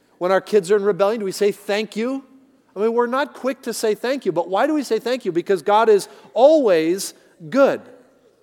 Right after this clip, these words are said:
I love the song that we oftentimes sing, "You are good, you are good when there's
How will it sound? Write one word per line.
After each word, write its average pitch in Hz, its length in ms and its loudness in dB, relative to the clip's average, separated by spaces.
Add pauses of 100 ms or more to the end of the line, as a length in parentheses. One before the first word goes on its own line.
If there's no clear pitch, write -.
(260)
I 170 80 -4
love 226 220 0
the 208 80 -2
song 196 520 -4
that 147 120 -4
we 165 160 -2
oftentimes 165 720 -6
sing, 196 320 -6
"You 160 180 -8
are 160 140 -4
good, 170 320 -6
you 151 120 -8
are 143 100 -8
good 165 280 -6
when 143 160 -8
there's 131 240 -10